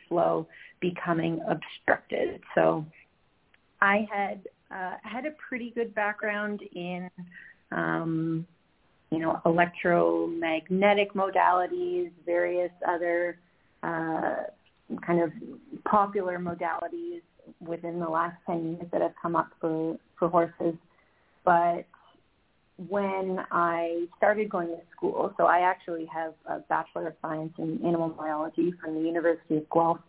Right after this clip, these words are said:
Um, so having a pretty good knowledge in anatomy and physiology before, and then coming to, you know, my osteopathy career, when we started talking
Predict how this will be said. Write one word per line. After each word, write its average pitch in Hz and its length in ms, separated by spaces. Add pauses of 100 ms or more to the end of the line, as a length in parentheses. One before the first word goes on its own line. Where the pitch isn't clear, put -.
(420)
Um, 160 520 (180)
so 170 240 (540)
having 208 340
a 208 40
pretty 233 240
good 214 140
knowledge 208 400
in 190 140
anatomy 185 440
and 180 100
physiology 170 640
before, 196 640 (400)
and 180 200
then 175 520 (120)
coming 170 320 (100)
to, 170 60 (680)
you 165 60
know, 160 100
my 156 400
osteopathy 170 840
career, 190 800
when 175 360
we 175 180 (100)
started 196 440 (100)
talking 175 560